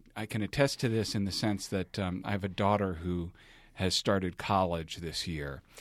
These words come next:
and one of the first things she learned upon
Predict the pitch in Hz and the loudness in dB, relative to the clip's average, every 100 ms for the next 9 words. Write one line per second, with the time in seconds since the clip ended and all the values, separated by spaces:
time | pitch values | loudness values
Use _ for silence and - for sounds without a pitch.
0 | - - - 92 92 90 - - 120 113 | -20 -18 -4 0 0 -2 -6 -12 0 2
1 | 110 98 - - 139 - - 117 104 - | 2 0 -4 4 4 4 2 2 2 0
2 | 113 101 107 113 107 98 95 - 95 92 | 0 2 4 6 6 4 0 -2 0 2
3 | 92 - | 0 -4